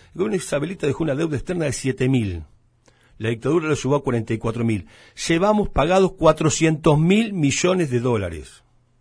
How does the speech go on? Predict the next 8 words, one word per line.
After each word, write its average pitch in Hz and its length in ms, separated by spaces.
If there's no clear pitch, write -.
Y 180 100
quieren 214 260
que 185 120
paguemos 185 520
nuevamente 185 840
la 160 240
misma 190 420
cifra 104 560